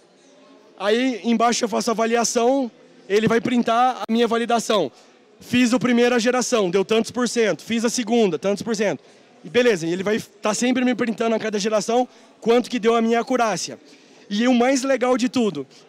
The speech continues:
é essa última linha, que é o export. É aqui que a mágica acontece. Porque eu tô falando, "Olha, depois que você fizer tudo,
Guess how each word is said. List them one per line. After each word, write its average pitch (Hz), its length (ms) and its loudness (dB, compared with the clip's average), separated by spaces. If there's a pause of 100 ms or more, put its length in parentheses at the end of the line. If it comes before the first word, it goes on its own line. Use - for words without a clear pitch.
é 185 80 -2
essa 220 240 0
última 226 320 0
linha, 214 300 0
que 214 100 -4
é 202 40 0
o 196 120 -2
export. 185 720 -4 (240)
É 202 120 0
aqui 214 240 -4
que 240 100 -4
a 240 80 0
mágica 233 400 -2
acontece. 196 720 -4 (640)
Porque 220 220 2
eu 240 80 2
tô 240 100 0
falando, 220 340 2
"Olha, 202 320 2 (720)
depois 220 320 0
que 262 120 -4
você 247 240 0
fizer 226 200 -2
tudo, 247 400 -2